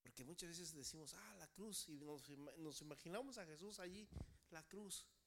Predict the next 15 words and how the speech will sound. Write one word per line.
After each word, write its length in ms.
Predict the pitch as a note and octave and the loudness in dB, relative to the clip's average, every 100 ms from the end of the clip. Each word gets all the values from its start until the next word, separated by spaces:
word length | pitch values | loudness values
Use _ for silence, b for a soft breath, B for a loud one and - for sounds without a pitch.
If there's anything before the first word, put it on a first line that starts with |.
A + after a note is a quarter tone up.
| B B B | B B B
y 60 | D3 | -2
nosotros 400 | C#3 D#3 D3+ D3 | -2 -2 -4 -4
bien 200 | D#3+ D#3 | -6 -6
campantes 560 | C#3+ C3 C#3 C3 B2 | -8 -6 -6 -4 -4
acá, 340 | A2+ - A2+ - - | -4 -6 -10 -12 -16
con 120 | - A2+ | -12 -8
una 180 | B2 A#2+ | -8 -8
Coca-Cola. 560 | A2+ - - G#2 G2 A2 | -8 -8 -10 -8 -8 -10
No, 300 | A2+ C3 C3+ B B B - | -12 -12 -14 B B B -2
esa 180 | C3+ - | -2 -2
cruz 300 | - - - | -4 0 8
es 320 | - - - | 10 8 4
tuya, 460 | - F#4+ - - - - | -2 -2 -2 -2 -4 -8
mi 60 | |
hermano. 420 | - C2+ C#2+ A#1 | -12 -10 -10 -10